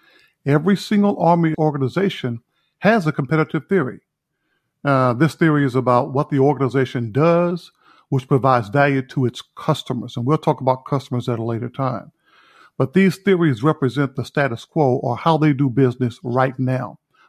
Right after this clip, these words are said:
But we have to recognize that these theories and the status quo shifts over time. So as an organization's competitive theory changes, so too must the organization,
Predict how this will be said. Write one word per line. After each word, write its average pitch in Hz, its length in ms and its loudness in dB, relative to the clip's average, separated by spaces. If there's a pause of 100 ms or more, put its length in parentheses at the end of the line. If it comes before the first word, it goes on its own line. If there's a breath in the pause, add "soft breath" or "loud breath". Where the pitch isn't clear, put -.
But 143 380 0 (260)
we 139 100 0
have 165 220 2
to 139 100 -6
recognize 127 720 0
that 120 160 -4
these 123 220 0
theories 127 440 2 (140)
and 123 120 0
the 120 80 -2
status 113 360 -2
quo 151 260 2
shifts - 540 -2 (100)
over 120 240 0
time. 120 500 -2 (640 loud breath)
So 135 200 0
as 113 120 -2
an 131 140 -2
organization's 165 800 2
competitive 143 580 0 (100)
theory 220 300 4
changes, 113 640 -4 (260 soft breath)
so 190 360 -2
too 185 260 2
must 147 240 2
the 147 80 -4
organization, 131 920 -2